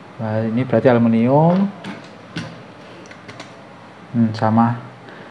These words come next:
Berarti sama ya, untuk gear gardan D dua belas dan D empat dua menggunakan bahan aluminium ya. Nih.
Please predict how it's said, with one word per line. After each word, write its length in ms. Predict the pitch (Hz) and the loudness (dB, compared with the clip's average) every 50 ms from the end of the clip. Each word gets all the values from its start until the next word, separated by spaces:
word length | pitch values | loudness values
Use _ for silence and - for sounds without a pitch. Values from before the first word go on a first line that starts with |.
| - - - | -20 -20 -6
Berarti 240 | - 123 117 160 170 | -4 2 4 4 4
sama 320 | 165 147 143 156 165 160 | 6 4 6 6 6 6
ya, 160 | 139 123 127 | 6 4 2
untuk 240 | 131 131 - 143 - | 2 4 4 4 4
gear 160 | - 139 131 | 4 2 2
gardan 640 | - - 123 120 117 - - 151 170 190 196 196 190 | 2 2 0 0 2 2 4 4 4 6 4 2 4
D 160 | - 143 135 | 6 6 6
dua 240 | 135 - 127 117 117 | 6 6 4 4 4
belas 400 | 113 - 123 135 156 160 160 - | 4 4 4 4 4 4 0 -2
dan 240 | - 131 123 120 117 | 0 2 2 2 2
D 240 | - - 120 120 110 | 0 0 -2 -2 -2
empat 320 | - - 117 113 113 - | 0 2 2 2 2 2
dua 320 | 117 127 143 156 160 160 156 160 - - - - - - - - - - - - - | 4 6 6 6 6 4 2 -2 -6 -14 -20 -20 -20 -20 -20 -20 -20 -20 -12 -4 0
menggunakan 880 | 127 123 120 113 113 110 107 104 104 104 - 139 143 156 156 160 151 151 | 0 2 2 2 0 0 -2 -4 -6 0 2 4 4 4 4 2 0 0
bahan 800 | - 110 110 104 110 113 120 131 135 139 131 123 - - 123 120 | 0 -2 -2 0 0 0 0 0 0 0 -2 -6 -6 -8 -4 0
aluminium 960 | 123 123 123 123 123 127 127 127 123 120 120 117 117 120 123 120 120 117 113 107 104 101 101 - - - - - | 2 2 4 4 2 2 0 0 0 0 2 2 2 2 2 2 2 0 0 -2 -4 -6 -8 -8 -10 -10 -8 -6
ya. 220 | 117 113 107 107 107 110 - - - - - - - - - - - - - - - - - - - - - - - - - - - 123 | -4 -2 -2 -2 -2 -4 -6 -8 -12 -18 -20 -20 -20 -20 -20 -20 -20 -20 -20 -20 -20 -20 -20 -20 -20 -20 -20 -20 -20 -20 -20 -16 -12 -10
Nih. 220 | 117 110 104 98 | -8 -8 -8 -10